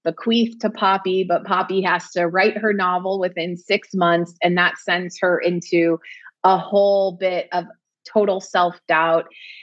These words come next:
And of course, there's a really charming, gorgeous man who's there to really, uh, make things interesting with Poppy. And she struggles with her body image and a mom that has not been very supportive of her.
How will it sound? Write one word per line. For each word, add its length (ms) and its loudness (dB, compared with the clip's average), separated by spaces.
And 100 2
of 140 2
course, 380 2
there's 240 0
a 80 2
really 300 0
charming, 840 -2
gorgeous 560 2
man 540 0
who's 380 -2
there 360 0
to 260 -2
really, 300 4
uh, 460 0
make 280 -8
things 280 -6
interesting 680 -4
with 200 -2
Poppy. 580 2
And 200 -2
she 180 -6
struggles 560 0
with 140 -4
her 100 0
body 480 0
image 480 -6
and 160 -2
a 60 0
mom 460 0
that 180 -2
has 240 -6
not 240 -4
been 180 0
very 220 0
supportive 560 0
of 240 0
her. 380 0